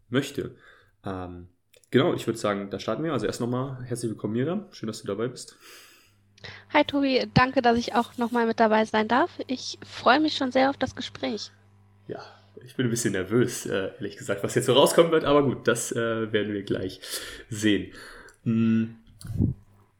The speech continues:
Speaker 1: Ich würd jetzt erstmal die Frage auch tatsächlich an dich richten. Wann, wann ist dir das, das erste Mal so aufgefallen, dass ich, sag mal, ich mich vielleicht auch verändere? Ähm, oder beziehungsweise,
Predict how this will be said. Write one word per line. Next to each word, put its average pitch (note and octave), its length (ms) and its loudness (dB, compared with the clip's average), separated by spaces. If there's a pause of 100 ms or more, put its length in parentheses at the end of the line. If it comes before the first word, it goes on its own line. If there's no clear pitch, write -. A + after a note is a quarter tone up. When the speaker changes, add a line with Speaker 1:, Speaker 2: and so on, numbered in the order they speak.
(720)
Speaker 1:
Ich - 140 4
würd F3 100 2
jetzt F#3 120 6
erstmal D#3+ 180 6
die C3+ 80 6
Frage C3 300 6
auch B2+ 60 4
tatsächlich A#2+ 280 4
an A2 60 6
dich C3 160 2
richten. G#2+ 520 2
Wann, F3 720 0 (960)
wann D#3 180 6
ist - 200 4
dir D3 80 12
das, B2+ 240 8 (140)
das A#2 140 6
erste A2+ 260 4
Mal A#2+ 120 8
so A2+ 100 8
aufgefallen, A2+ 440 6
dass G2+ 140 2
ich, G#2 100 0
sag A2 120 2
mal, G#2 320 0 (100)
ich B2 260 4
mich B2+ 140 6
vielleicht G2+ 200 4
auch G2 80 0
verändere? F#2+ 640 -2 (640)
Ähm, F#2 240 -6
oder A2 120 8
beziehungsweise, D3 480 8